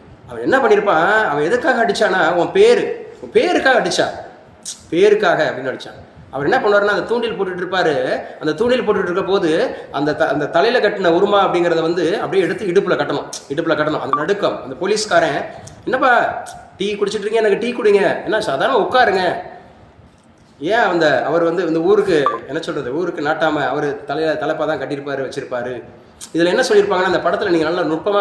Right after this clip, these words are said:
கவனிச்சு பாத்தீங்கன்னா, அந்த ஆதிக்கம், நம்ம சுதந்திரம் வாங்கி, ஆயிரத்தி தொள்ளாயிரத்தி நாற்பத்தி ஏழு சுதந்திரம் வாங்கி, இப்ப நம்ம சுதந்திர நாட்டுல வாழ்ந்துட்டு இருக்கிறோம்னு சொல்றோம்.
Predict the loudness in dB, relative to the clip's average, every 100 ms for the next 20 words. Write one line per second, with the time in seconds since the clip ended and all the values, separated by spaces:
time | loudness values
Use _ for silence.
0 | 0 -2 -2 -6 -4 -2 -2 -2 -4 -2
1 | 0 0 0 -4 -8 -8 -6 -4 0 2
2 | 2 2 2 0 -2 -2 0 -2 -2 -2
3 | -2 -2 -2 -2 0 0 0 0 -2 -8
4 | -6 -2 0 2 2 4 4 4 2 2
5 | 2 2 2 0 -2 -2 -2 -2 -4 -2
6 | -2